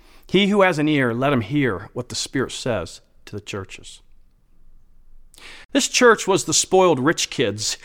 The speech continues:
who thought everything was fine because they were well off. But Jesus made it clear they were anything but spiritually well off. They were poor and pitiful because they had no passion for Christ. Jesus said they needed some pain to purify.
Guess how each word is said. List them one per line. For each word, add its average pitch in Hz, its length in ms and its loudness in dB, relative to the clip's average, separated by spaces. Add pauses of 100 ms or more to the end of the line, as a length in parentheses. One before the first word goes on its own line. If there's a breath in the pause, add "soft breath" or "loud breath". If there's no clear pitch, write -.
(100)
who 175 140 -4
thought 185 300 0
everything 196 500 0
was 156 160 -4
fine 143 420 2
because 131 320 -2
they 143 80 -2
were 135 160 0
well 135 220 2
off. 107 380 -2 (460 loud breath)
But 190 120 2
Jesus 226 480 2
made 196 200 4
it 170 100 -4
clear 202 300 2
they 196 160 4
were 180 260 2
anything 180 560 2
but 127 100 -4
spiritually 139 760 -2
well 117 260 0
off. 90 380 -8 (420 loud breath)
They 208 240 6
were 202 220 4
poor 220 440 4
and 139 160 2
pitiful 175 480 0
because 147 340 0
they 170 100 2
had 165 200 0
no 190 220 0
passion - 640 -4 (140)
for - 140 -2
Christ. - 600 -2 (500 loud breath)
Jesus 226 440 2
said 208 220 4
they 220 140 6
needed 233 260 2
some 127 240 0
pain 202 560 0
to 170 100 -4
purify. 151 680 -2